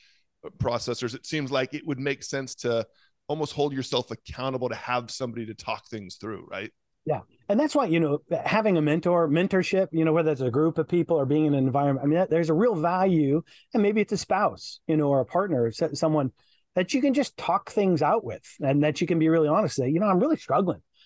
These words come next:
Speaker 2: I, I, I, I've started thinking that I need to go back to my W two job, right? I just think I'm really lousy at this." Sometimes you don't even need somebody else to challenge you and say, "That's not true." Just hearing you say it out loud, like, "Oh my gosh, I,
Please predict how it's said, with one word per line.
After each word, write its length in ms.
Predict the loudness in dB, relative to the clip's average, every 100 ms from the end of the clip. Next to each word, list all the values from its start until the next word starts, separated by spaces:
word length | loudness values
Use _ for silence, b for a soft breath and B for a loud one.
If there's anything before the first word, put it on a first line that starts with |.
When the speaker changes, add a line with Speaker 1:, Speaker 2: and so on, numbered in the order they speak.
| b _ -6
Speaker 2:
I, 320 | -4 -2 -6 -4
I, 140 | -2 -2
I, 80 | 0
I've 180 | -2 0
started 260 | 0 0
thinking 200 | 0 0
that 100 | 2
I 40 | 2
need 120 | 2
to 40 |
go 120 | 2 2
back 180 | 0 0
to 60 |
my 120 | 0
W 280 | 2 0 -2
two 160 | 0 0
job, 240 | 0 0
right? 200 | 0 0 0
I 100 | -2
just 180 | -2
think 160 | -2 0
I'm 140 | 2 2
really 200 | 2 2
lousy 400 | 2 2 2 0
at 60 |
this." 160 | -2 -6 b b b b _
Sometimes 500 | -2 0 2 4 2
you 80 | 2
don't 180 | 2 2
even 300 | 2 4 2
need 220 | 2 0
somebody 400 | 0 2 0 0
else 320 | 0 0 -2
to 120 | -6
challenge 460 | -4 0 2 2 2
you 100 | 2
and 120 | 0
say, 200 | 0 2
"That's 280 | 2 0 0
not 220 | -2 -2
true." 500 | -2 2 2 2 -2 -8 _ _ _ _ _ -4
Just 220 | -4 -2
hearing 400 | 0 2 4 4
you 120 | 2
say 260 | 2 2 2
it 100 | 2
out 220 | 0 0
loud, 340 | 2 2 2
like, 240 | 0 -2 -6 -2
"Oh 80 | 2
my 140 | 2
gosh, 440 | 0 -4 -6 -12 -20 _ _ _ _
I, 100 | -4